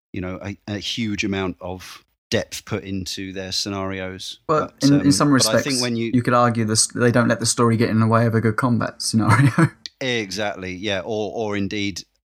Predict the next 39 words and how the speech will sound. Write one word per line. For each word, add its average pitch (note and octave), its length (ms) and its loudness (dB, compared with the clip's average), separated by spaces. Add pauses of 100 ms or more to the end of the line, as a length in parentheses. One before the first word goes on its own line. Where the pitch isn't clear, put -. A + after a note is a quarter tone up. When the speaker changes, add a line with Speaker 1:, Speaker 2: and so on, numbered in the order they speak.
Speaker 1:
because A#2+ 360 -4
if C3 160 -8
you D3+ 80 -4
try D#3+ 260 -4
to C3+ 120 -8
justify C3+ 560 -4
the A#2+ 100 -10
way A2+ 180 -4
this A2 180 -6
game G#2+ 240 -2
looks - 260 -8
and G#2 100 -2
sounds, G2+ 520 -6 (480)
you A#2 200 -4
would, A2+ 140 -4
uh, A2+ 140 -4
you A#2+ 160 -6
could B2 160 -6
only A2+ 260 -4
end G#2 140 -2
up - 120 -4
with G2 360 -12 (180)
nonsense G#2 480 -6
anyway. F#2+ 460 -6 (880)
As G2+ 160 -4
in, G2+ 320 -4 (380)
you A2 80 -4
know, G2+ 80 -2
the G2 120 -8
mishmash A#2 500 -4
of F#2+ 120 -8
styles G#2+ 580 -4
of F#2+ 100 -12
music G#2+ 680 -4
and F#2+ 420 -6
visuals, G2+ 640 -6
the A2 80 -10
way G#2+ 180 -4
you're, G#2 340 -6